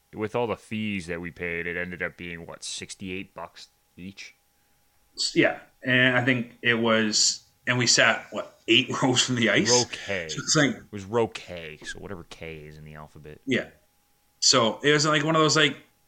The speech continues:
Speaker 2: and if we wanted to, we could have gone down another four rows and sat there too, 'cause they were empty. <laughs> So it's like,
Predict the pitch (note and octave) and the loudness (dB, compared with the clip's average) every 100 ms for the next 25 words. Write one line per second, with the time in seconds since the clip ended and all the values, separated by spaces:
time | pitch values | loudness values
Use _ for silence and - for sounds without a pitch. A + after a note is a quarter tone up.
0 | _ _ - - C3+ F3+ F3+ F3+ D#3+ F#3 | _ _ -20 -2 6 6 8 8 8 6
1 | F3 C#3+ C#3+ C#3+ D3+ B2 B2+ C#3+ C#3+ C3+ | 4 4 4 4 2 4 6 8 6 6
2 | C3 B2+ - C3 B2+ C3 C3+ B2 B2+ B2+ | 4 2 2 2 4 6 4 4 2 2
3 | B2+ C#3 C#3 C#3+ G2 G#2 A2 B2 C3 - | 4 4 6 4 2 0 2 2 0 -6
4 | - - - - - - - D3+ - D3+ | -18 -20 -20 -16 -6 -2 2 2 2 4
5 | B2 | 4